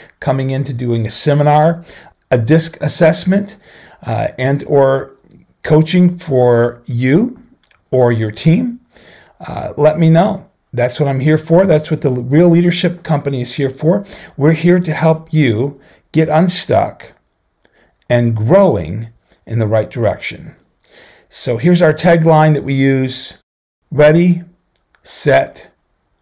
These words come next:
grow. Are you growing?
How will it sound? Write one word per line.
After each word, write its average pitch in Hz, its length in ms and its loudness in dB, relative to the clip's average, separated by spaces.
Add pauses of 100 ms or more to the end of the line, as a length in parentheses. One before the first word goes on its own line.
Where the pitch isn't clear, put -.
(140)
grow. 110 500 -2 (1000)
Are 127 120 -4
you 127 120 -2
growing? 185 580 2